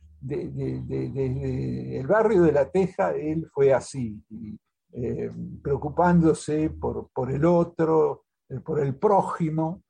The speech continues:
¿eh? Y, y eso me parece que ese es su legado.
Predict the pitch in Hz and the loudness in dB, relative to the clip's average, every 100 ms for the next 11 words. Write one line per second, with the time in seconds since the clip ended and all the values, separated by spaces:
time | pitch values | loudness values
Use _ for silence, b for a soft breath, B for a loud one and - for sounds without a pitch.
0 | - 143 165 _ _ _ - 131 123 - | -10 -10 -10 _ _ _ -8 -6 -6 -4
1 | 156 208 - 226 175 165 151 185 185 185 | 2 2 4 4 4 4 4 4 4 0
2 | - 196 185 - _ - 240 226 214 - | 0 -2 -2 -4 _ -2 -2 0 -4 0
3 | 180 160 135 113 104 107 120 - | 2 4 2 2 0 0 -6 -8